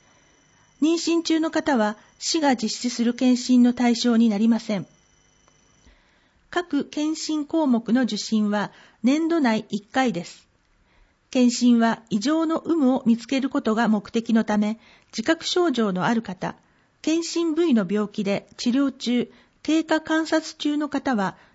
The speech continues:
医療機関への受診をお勧めします。新型コロナウイルス感染症は、高齢者の方、糖尿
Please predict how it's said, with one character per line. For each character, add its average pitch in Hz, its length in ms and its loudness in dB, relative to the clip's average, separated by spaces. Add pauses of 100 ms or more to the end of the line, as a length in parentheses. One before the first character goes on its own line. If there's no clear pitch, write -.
医 226 140 -2
療 320 220 2
機 - 120 -18
関 240 300 2
へ 226 60 4
の 247 140 4
受 220 140 -6
診 226 320 2
を - 140 -2
お 226 40 -4
勧 208 300 -6
め 214 100 0
し - 140 -8
ま 180 120 -6
す。 - 200 -20 (2000)
新 330 300 -4
型 339 240 -4
コ 320 140 -4
ロ 320 120 0
ナ 320 140 0
ウ 311 100 -2
イ 294 40 -4
ル 240 80 -4
ス 196 240 -6
感 240 240 0
染 240 220 0
症 226 300 -2
は、 214 220 -2 (300)
高 320 220 4
齢 339 180 2
者 208 140 -4
の 202 100 -2
方、 180 380 -8 (640)
糖 285 220 2
尿 277 300 0